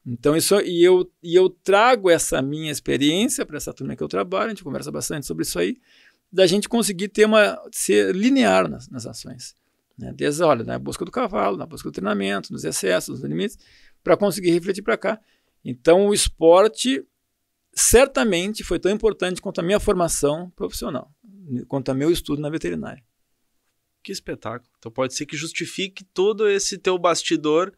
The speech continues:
Speaker 2: de caça-talentos, de sucesso,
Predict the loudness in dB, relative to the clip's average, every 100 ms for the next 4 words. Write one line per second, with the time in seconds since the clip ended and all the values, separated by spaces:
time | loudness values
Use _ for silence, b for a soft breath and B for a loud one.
0 | _ _ _ _ _ _ _ _ _ -6
1 | -2 0 0 -2 2 4 4 4 2 0
2 | -6 -6 -6 -4 -4 -4 -4 -2 2 4
3 | 2 2 -2 -4